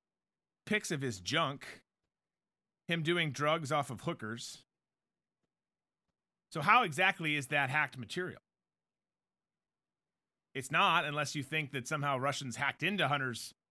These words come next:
computer, planted those images on the computer, and then gave it to the guy with the beret in the Delaware computer shop. You, I mean, you'd have to suspend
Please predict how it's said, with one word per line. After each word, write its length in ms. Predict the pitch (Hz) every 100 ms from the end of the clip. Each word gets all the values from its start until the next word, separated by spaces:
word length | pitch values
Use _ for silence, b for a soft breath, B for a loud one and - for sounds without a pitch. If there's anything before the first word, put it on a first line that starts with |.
| _
computer, 280 | 131 120 139
planted 380 | 123 196 247 226
those 200 | 185 143
images 540 | 156 139 139 160 - - _ _ _ -
on 140 | 175 190
the 80 |
computer, 520 | 180 147 147 139 160 156 _ _ _ _ _ _ _ _
and 140 | 147 165
then 140 | 151
gave 240 | 131 196
it 100 | 208 -
to 300 | 185 175 143 - _ _ _ _ _
the 120 | 131
guy 420 | 120 147 143 156 -
with 160 | - 135
the 80 | 139
beret 520 | 123 147 143 127 135 _ _ _ _
in 120 | - 135
the 60 |
Delaware 380 | 120 143 143 139
computer 380 | - 113 156 139
shop. 320 | - 95 104 _ _ _ _ _ _ _ _ _ _ _ _ _ _ _ -
You, 120 | 190
I 140 | 185
mean, 160 | 190 196
you'd 120 | 208
have 180 | 240 247
to 100 | 196
suspend 800 | 175 180 - 220 208 170 143